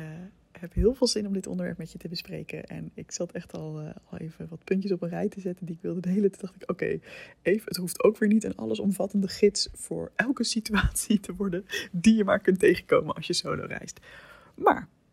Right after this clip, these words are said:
waar gaan we het dus over hebben? Tips voor als je solo op reis wilt, maar je durft niet. Ik deel natuurlijk op Instagram best wel veel over mijn leven. En daar deel ik dus ook dat ik in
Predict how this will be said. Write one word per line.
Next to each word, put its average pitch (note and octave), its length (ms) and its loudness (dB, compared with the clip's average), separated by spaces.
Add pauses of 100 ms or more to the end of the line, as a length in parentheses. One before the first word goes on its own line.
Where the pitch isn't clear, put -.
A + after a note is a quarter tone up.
(340)
waar B3+ 160 0
gaan B3 160 -4
we G#3 60 -6
het G3+ 100 -8
dus - 100 -8
over E3 160 -10
hebben? A#3 340 -8 (800)
Tips - 380 -4
voor - 100 -6
als - 200 -4
je F3 60 -8
solo G3+ 380 0
op - 180 -2
reis F3+ 380 6
wilt, F#3+ 320 -10
maar D#3 180 -8
je D3 200 -12
durft E3 320 -8
niet. - 360 -14 (760)
Ik - 260 -14 (240)
deel A3 180 2
natuurlijk A#3 340 -4
op - 60 -18
Instagram G3+ 540 -4
best F3+ 220 -6
wel - 120 -8
veel E3 360 -10
over E3 260 -12
mijn C#3+ 180 -8
leven. G#3 440 -6 (240)
En F#3+ 240 -8
daar F2 180 -8
deel D#2+ 200 -10
ik - 140 -18
dus - 240 -10
ook F2 240 -8
dat - 200 -12
ik - 180 -14
in D3 280 -10